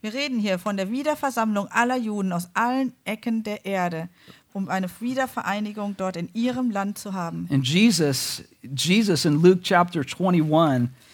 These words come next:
Speaker 1: Und Jesus in Lukas einundzwanzig,
Speaker 2: he, he, um, gives his commentary on it here and tells us something about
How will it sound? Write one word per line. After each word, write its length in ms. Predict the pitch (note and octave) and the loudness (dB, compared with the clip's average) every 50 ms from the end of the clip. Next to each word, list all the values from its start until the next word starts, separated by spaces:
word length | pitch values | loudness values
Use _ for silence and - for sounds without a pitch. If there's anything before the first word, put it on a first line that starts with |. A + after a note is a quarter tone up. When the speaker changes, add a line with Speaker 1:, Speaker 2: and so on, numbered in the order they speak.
| - _ - | -20 _ -10
Speaker 1:
Und 180 | - G#3 F#3 - | -8 -8 -6 -4
Jesus 440 | B3+ C#4+ D4+ C#4 - D#3+ D#3+ - D3+ | -4 -4 -2 -2 -4 -6 -8 -8 -10
in 140 | E3 F#3 | -10 -8
Lukas 360 | G3+ B3 C4 - A3 G#3+ - - | -8 -8 -6 -4 -6 -6 -4 -4
einundzwanzig, 840 | A3+ A#3+ C4 C#4+ C#4+ - B3 B3 A3+ G#3+ G#3 - - C#3+ D3 D3+ - - - - | -4 -2 -2 -4 -6 -6 -4 -4 -4 -4 -6 -8 -10 -14 -14 -14 -16 -18 -16 -6
Speaker 2:
he, 400 | - C3+ D3+ D#3 E3 D#3 G#2+ D#2+ - - | 0 4 4 6 6 4 2 -4 -12 -14
he, 480 | - - F3 D#3+ E3 E3+ F3 F3 E3 - | -8 -4 -2 0 2 2 2 2 0 0
um, 360 | C3+ C3 B2+ C3+ C3+ C3+ C3+ - C3 | -2 -2 -2 -2 -4 -6 -8 -8 -2
gives 260 | B2 D#3+ D#3 C#3+ - | 0 2 2 2 2
his 240 | - F3 E3 - - | 0 0 0 0 -2
commentary 800 | - - - E3+ D3+ D3+ D3+ C#3+ C3+ - - C3 C3 C3 A#2+ B2+ | -6 -2 2 2 4 4 4 2 0 0 2 2 2 4 2 2
on 220 | B2+ B2+ B2+ B2 A#2+ | 0 2 2 2 0
it 160 | A#2+ A#2+ B2 | 0 -4 -6
here 380 | - - D3+ C#3 C3+ B2+ B2 | -8 -4 -2 -2 0 0 0
and 120 | A#2+ A#2+ A#2+ | -2 -4 -4
tells 360 | - D3 C3+ C3+ C3+ B2+ B2+ | -2 0 2 2 0 0 0
us 240 | C3 A#2+ B2 B2+ - | -2 -2 -2 -2 -2
something 420 | - B2+ A#2+ A#2 - C3 B2 A#2+ | -2 -2 -2 -2 -2 -4 -4 -2
about 300 | A#2+ B2 B2+ A#2+ A#2 A2+ | -2 0 0 0 0 -2